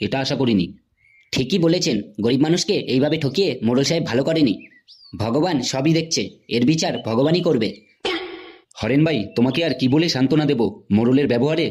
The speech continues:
Speaker 1: আমরাও হতবাক হয়ে গেছি। তুমি এক কাজ করো, বালছেরা ক্লাবে গিয়ে পল্টু ওদের সাথে কথা বলো, দেখো ওরা যদি কিছু একটা ব্যবস্থা করতে পারে।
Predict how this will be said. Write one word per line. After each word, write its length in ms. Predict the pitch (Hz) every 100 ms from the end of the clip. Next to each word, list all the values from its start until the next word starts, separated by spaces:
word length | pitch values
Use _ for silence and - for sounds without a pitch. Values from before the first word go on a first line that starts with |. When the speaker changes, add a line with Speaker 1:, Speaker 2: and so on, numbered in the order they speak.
| -
Speaker 1:
আমরাও 300 | 107 120 156
হতবাক 300 | 135 143 147
হয়ে 200 | 143 143
গেছি। 200 | 131 113 90 - _ _ _ -
তুমি 160 | 127 151
এক 120 | 165
কাজ 160 | 143 127
করো, 200 | - 113 90 -
বালছেরা 380 | 92 107 127 135
ক্লাবে 240 | 127 127 147
গিয়ে 180 | 185 135 95
পল্টু 240 | 110 113 135
ওদের 180 | 143 147
সাথে 160 | 147
কথা 200 | 135 131
বলো, 200 | 123 107 90 - -
দেখো 200 | 107 147 156 151
ওরা 160 | 110 120
যদি 180 | 139 139
কিছু 180 | 135 139
একটা 180 | 139
ব্যবস্থা 320 | 131 127 135 139
করতে 200 | 143 139
পারে। 180 | 139